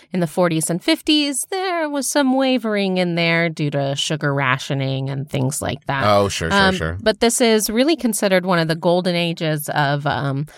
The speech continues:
Speaker 1: of trick-or-treat because now not only, you know, your usual skeletons, mummies,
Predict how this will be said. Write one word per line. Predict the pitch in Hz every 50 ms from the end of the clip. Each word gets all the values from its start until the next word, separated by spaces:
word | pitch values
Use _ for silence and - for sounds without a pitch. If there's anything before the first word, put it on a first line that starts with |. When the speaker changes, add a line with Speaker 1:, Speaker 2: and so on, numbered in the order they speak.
| - - - _ - -
Speaker 1:
of | 185 175 160 -
trick-or-treat | - - 190 - 180 170 - - 320 320 277 - - -
because | 185 170 - - 202 180 175 170 165 170 170 165 - -
now | 185 180 180 185 190 202 208
not | 208 196 175 170 - -
only, | 165 170 170 175 175 170 165 165 160 160 160 - - 165 156 -
you | 196 220 220
know, | 190 143 151
your | 165 170 185 226 247 247
usual | 214 190 185 180 175 175 - - 165 165 165 160 160 165 165
skeletons, | 160 - - 165 147 143 147 151 151 151 - 156 151 156 151 147 156 151 -
mummies, | - 165 151 151 147 143 143